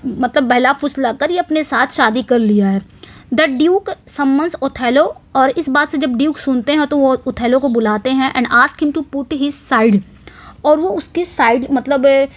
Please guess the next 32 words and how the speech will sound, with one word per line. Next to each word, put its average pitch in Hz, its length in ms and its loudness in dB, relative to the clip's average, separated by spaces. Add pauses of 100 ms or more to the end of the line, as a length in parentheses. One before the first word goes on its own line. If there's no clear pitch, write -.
(540)
वो 269 180 2
जब 277 140 -2
इस 311 100 -4
बात 285 200 0
सुनते 302 340 2
हैं 302 140 2
ना, 277 140 -2
तो - 160 -4
वो 320 240 -4
फिर - 220 -4
Othello 269 360 0
को 330 160 -2
बुलाते 247 480 2
हैं 269 340 -2 (1700)
ड्यूक 302 320 2
ओथेलो 294 320 2
को 311 80 0
बुलाते 285 420 0
हैं 302 140 -4
और 277 280 -4
कहते 277 340 -6
हैं 311 80 -4
कि 311 100 -6
अपना - 280 -2
पक्ष - 460 -6 (140)
सामने 254 460 2
रखो, 240 320 -2
तुम्हारा 262 400 -2
क्या 262 360 -2 (140)
कहना 240 280 0
है। 208 200 0 (380)
Desdemona 339 640 2